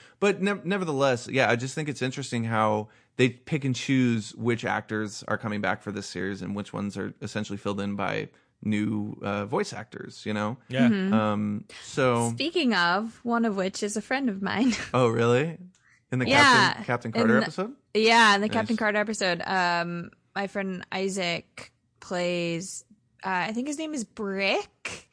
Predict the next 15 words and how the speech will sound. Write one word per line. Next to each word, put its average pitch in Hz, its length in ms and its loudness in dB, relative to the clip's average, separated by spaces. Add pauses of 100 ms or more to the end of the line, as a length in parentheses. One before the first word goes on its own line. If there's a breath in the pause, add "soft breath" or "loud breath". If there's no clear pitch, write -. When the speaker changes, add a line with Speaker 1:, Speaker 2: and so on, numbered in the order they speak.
(420 soft breath)
Speaker 1:
Mm. 117 100 0
Speaker 3:
Um, 202 640 2
and 214 140 -2
he's 208 240 -2
the, 180 840 2 (480)
I 165 40 -10
think 277 160 -4
he's 349 120 -4
the 254 80 -4
first 202 460 -2
guy 180 200 -2
that - 140 -8
Captain 170 320 -8
Carter 170 300 -8
fights, - 480 -8